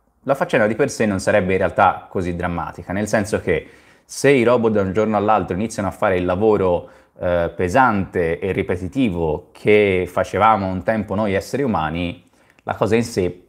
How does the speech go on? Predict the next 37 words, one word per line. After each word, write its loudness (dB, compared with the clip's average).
sembra-, 0
potrebbe 0
anche 0
essere 0
positiva, -2
nel -6
senso -6
che -2
in 2
teoria 2
sulla 0
carta 0
avremmo 2
più -2
lavoro 0
come 0
esseri -2
umani 0
per 4
fare 4
le 0
cose -2
che -8
ci -8
piacciono, -4
quindi -6
che -8
siano -8
anche -4
extra -4
lavorative, -4
quindi -6
per -8
coltivare 0
le -4
nostre -8
passioni. -10